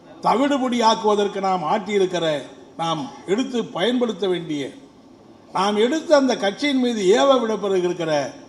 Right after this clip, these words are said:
அம்புகள் ஆயிரக்கணக்கிலே உள்ளடக்கிய ஒரு பெட்டமா-, பெட்டகமாகத்தான் இந்த நூல் அமைந்திருக்கிறது.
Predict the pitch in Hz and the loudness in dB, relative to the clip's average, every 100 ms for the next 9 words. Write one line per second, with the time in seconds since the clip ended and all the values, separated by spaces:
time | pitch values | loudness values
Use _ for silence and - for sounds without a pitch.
0 | - - - 175 233 240 202 196 160 - | -20 -10 0 2 2 2 2 2 0 -2
1 | 147 208 254 254 240 202 190 175 170 160 | 2 2 2 0 -2 -4 -6 -4 -2 -2
2 | 139 135 - 190 240 214 190 180 175 165 | -4 -8 -6 -2 -2 -2 -2 -2 0 0
3 | 135 151 160 196 185 180 156 208 190 180 | -4 -6 -4 0 0 0 -6 -4 -2 -2
4 | 165 151 165 175 151 - - - - - | -2 -4 -4 -6 -6 -14 -20 -20 -20 -20
5 | - 131 143 135 190 180 139 175 180 165 | -12 -6 -4 -2 0 0 -2 -2 -2 -2
6 | 160 156 160 185 | -2 -4 -2 -4